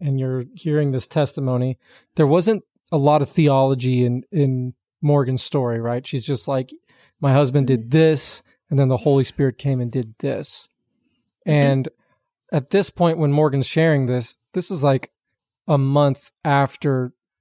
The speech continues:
Speaker 1: like, this whole thing's happened. So she doesn't even know the Bible verses either. She just knows God's character and that she's filled with the Holy
Speaker 2: Mm-hmm.
Speaker 1: Spirit. She's righteous. As you're
Speaker 2: Yeah.
Speaker 1: watching this and as you're done watching this, what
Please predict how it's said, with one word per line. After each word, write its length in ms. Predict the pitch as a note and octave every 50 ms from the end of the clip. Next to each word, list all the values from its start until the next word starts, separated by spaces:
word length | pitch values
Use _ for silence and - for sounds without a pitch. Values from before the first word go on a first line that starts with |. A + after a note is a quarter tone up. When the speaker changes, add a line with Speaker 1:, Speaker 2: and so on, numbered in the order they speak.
| _ _ _ _ _ _ _ _ _ _ _ _ _ _ _
Speaker 1:
like, 240 | - C#3+ B2+ - _
this 180 | - C#3+ - -
whole 180 | - C#3+ C3+
thing's 220 | - - C#3 B2+ -
happened. 280 | C#3 C#3 C3 - A#2+ -
So 280 | - C#3+ C3 B2 B2+ - _ _ _ _ _ _ _ _ _ _ _ _ _ _ _
she 240 | - - - - E3+
doesn't 280 | D#3+ E3+ C#3 B2 C#3+ C#3+
even 220 | C3+ B2 C3 C3
know 160 | C3 C3+ C3 B2
the 80 | B2+
Bible 300 | A#2 C3+ B2+ B2+ B2 B2
verses 380 | A2+ A#2 B2+ A#2+ - - B2+ A#2+
either. 300 | C3+ D3+ D#3+ B2 A#2 - -
She 200 | C3+ - D#3+ C#3+
just 220 | B2+ C3+ A#2 A#2+
knows 340 | C3+ C3 C3 C3 B2+ A#2+ A2
God's 300 | - C#3 B2+ B2+ A#2+ -
character 420 | - D3 C3 B2+ B2 A#2 - C3
and 100 | B2 A#2+
that 120 | B2 A#2+ -
she's 200 | - C3+ A#2 -
filled 240 | - - B2+ B2 B2
with 120 | B2+ -
the 80 | - G2+
Holy 180 | A#2+ B2 B2 A#2
Speaker 2:
Mm-hmm. 60 | G2+
Speaker 1:
Spirit. 280 | - C3+ B2+ B2 A#2
She's 220 | - - C3+ A2 A2+
righteous. 440 | B2 A#2+ A#2 - - B2 A2+ - - _ _ _ _ _ _ _ _ _ _ _ _ _ _ _ _ _ _ _ _ _ _ _ -
As 260 | D3+ D#3 D#3+ D3+ C3+ D3
you're 120 | E3+ E3
Speaker 2:
Yeah. 60 | C#3+ C#3+
Speaker 1:
watching 380 | D#3 D#3+ E3+ - - F3+ E3
this 180 | D3+ C#3+ - -
and 100 | C#3+ C#3
as 120 | C#3 B2
you're 80 | C3+ C3+
done 240 | B2 D3 C#3+ C3+ C3
watching 400 | B2+ A#2+ B2+ C3 B2+ - B2+ B2
this, 280 | A#2+ B2 A#2 - - - _ _ _ _ _ _ _ _ _ _ _ _
what 440 | D#3+ C3+ C3 B2+ C#3 D3+ F3+ G3+